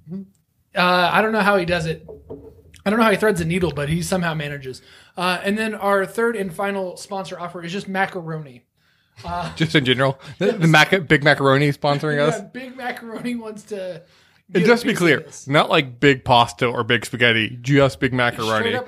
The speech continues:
Speaker 1: elbow
Speaker 2: They,
Speaker 1: macaroni.
Speaker 2: they do not want you to put anything else but melted cheese on top of their,
Speaker 1: Yeah, maybe
Speaker 2: on
Speaker 1: some
Speaker 2: top of this
Speaker 1: butter,
Speaker 2: product.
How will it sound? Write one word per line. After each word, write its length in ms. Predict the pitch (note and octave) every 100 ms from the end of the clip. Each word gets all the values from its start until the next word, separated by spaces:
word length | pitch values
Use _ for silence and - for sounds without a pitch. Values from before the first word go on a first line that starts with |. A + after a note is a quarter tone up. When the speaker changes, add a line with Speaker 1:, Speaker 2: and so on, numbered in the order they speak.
| -
Speaker 1:
elbow 260 | A#3+ -
Speaker 2:
They, 320 | D#3 D#3 D3+ D3
Speaker 1:
macaroni. 220 | - C#3+
Speaker 2:
they 140 | D3
do 140 | C3+ D3+
not 160 | E3+
want 180 | C#3+ D3
you 60 | C3+
to 40 |
put 140 | C3 A#2+
anything 300 | C3+ B2+ B2
else 240 | A#2+ A#2
but 440 | A#2+ A2+ B2 -
melted 320 | C3 A#2+ A#2+ A2
cheese 380 | A#2+ G2+ G2
on 120 | A#2 G#2+
top 280 | G2+ G#2
of 80 | G#2
their, 360 | A2 G#2 G2+ A2+
Speaker 1:
Yeah, 200 | F3+ D#3
maybe 220 | F3+ G#3
Speaker 2:
on 60 | A3
Speaker 1:
some 180 | C3+ B2
Speaker 2:
top 80 |
of 60 | A#2
this 80 | F3
Speaker 1:
butter, 100 | A2
Speaker 2:
product. 280 | - -